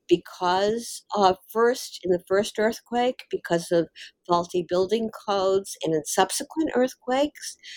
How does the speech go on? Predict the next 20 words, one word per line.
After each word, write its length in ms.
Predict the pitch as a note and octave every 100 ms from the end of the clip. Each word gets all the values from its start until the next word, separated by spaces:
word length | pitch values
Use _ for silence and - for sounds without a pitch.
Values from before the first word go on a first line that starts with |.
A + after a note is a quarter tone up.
| - _ -
because 760 | G#3+ - - C#3+ C#3+ D3+ F3 - -
of 340 | F3 E3+ E3+ - - _ _ -
lack 440 | F3+ F#3 F3+ F#3 - - _ _
of 300 | E3+ E3+ E3+ E3+ - _
conforming 760 | F3 F3 - G#3 B3+ B3 D3+ D3 - _ -
to 140 | F3+
these 300 | E3+ E3 D3+
codes, 680 | - D#3 D3+ D3 D#3+ F#3 - - - _
and 400 | A3 G#3+ A3 A3 - -
perhaps, 800 | A3 G#3 F3 E3+ - - - - _ -
as 400 | E3+ F3 E3 -
is 200 | - E3+ -
now, 240 | F3 F3
there 180 | E3+ F3
are 80 | E3+
court 380 | - G#3+ B3+ -
cases, 680 | F#3+ E3+ - - F#3+ G#3+ - - - _ -
but, 200 | G3 F#3+ _ -
um, 200 | G3+ G3+ -
corruption. 580 | G#3 G#3+ - - -